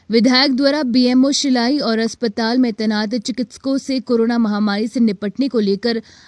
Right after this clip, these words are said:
अस्पताल प्रबंधन की तैयारियों को लेकर विस्तार से चर्चा की गई। विधायक द्वारा आशा वर्कर और अन्य फील्ड स्टाफ को होम आइसोलेशन में रखे गए कोरोना संक्रमित मरीजों के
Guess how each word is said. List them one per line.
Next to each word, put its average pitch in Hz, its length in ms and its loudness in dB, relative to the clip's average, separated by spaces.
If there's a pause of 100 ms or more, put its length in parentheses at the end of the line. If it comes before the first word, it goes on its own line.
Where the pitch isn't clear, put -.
अस्पताल 277 640 -2
प्रबंधन 233 580 0
की 240 160 -4
तैयारियों 208 640 -2
को 220 140 -2
लेकर 196 380 0
विस्तार 208 540 -2
से 226 300 -4
चर्चा 214 680 -2
की 214 260 -4
गई। 208 260 -2 (440)
विधायक 254 440 2
द्वारा 311 260 2
आशा 311 340 2
वर्कर 262 460 0
और 311 60 0
अन्य 262 320 2
फील्ड 262 300 0
स्टाफ 240 380 -4
को 262 160 -2
होम 233 320 2
आइसोलेशन 233 640 0
में 240 120 4
रखे 220 280 -2
गए 220 180 2
कोरोना 240 400 0
संक्रमित 233 680 0
मरीजों 214 520 0
के 247 340 -2